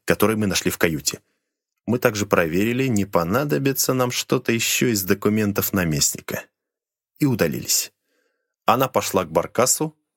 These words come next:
а я повернулся к столу. Никто и не заметил, как я отлучился, как исчез из-за стола наместник, как я повернулся к столу. Потому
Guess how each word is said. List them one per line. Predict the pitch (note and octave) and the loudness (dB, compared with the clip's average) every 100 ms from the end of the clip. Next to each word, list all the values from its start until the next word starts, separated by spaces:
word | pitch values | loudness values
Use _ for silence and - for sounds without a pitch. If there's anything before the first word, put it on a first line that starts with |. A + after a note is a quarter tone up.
| _ | _
а | E2+ | -2
я | E2 F#2 | 2 0
повернулся | - A#2+ D#2+ C#2 D2 - | 0 -2 -2 -4 -2 -2
к | - | -2
столу. | - D2+ - - _ _ | -4 -4 -6 -10 _ _
Никто | A#2+ C3+ - F#3+ | 0 0 2 2
и | F3 | 2
не | D#3+ | 0
заметил, | D#3 E3 F3 F3+ - F3+ | 2 2 2 0 0 0
как | - E2+ | 0 0
я | F#2+ F2+ | 2 2
отлучился, | - F#2 - C3+ C#3 - G#2 | 2 -2 0 0 2 2 0
как | - F2 - | 0 -2 0
исчез | E2 - G#2+ G#2 - | -2 0 0 2 0
из-за | E2+ D#2+ F2 | -2 0 0
стола | - F2+ F2 E2+ - | 0 0 0 -2 -6
наместник, | - D#2 D2 G3+ - D#3 D3 - _ _ _ _ | -6 -2 0 0 0 -2 -6 -14 _ _ _ _
как | - B2 - | 0 0 2
я | B2 | 0
повернулся | - G2 E2+ D#2 - G2+ A#2+ - | 0 -2 -2 -4 -2 0 0 -2
к | - | -2
столу. | - A2 G#2 G2+ G2+ _ _ _ _ _ _ _ | 0 2 2 0 -6 _ _ _ _ _ _ _
Потому | - A#2+ E3 F#3 A#3 A#3+ | 0 4 4 2 0 -2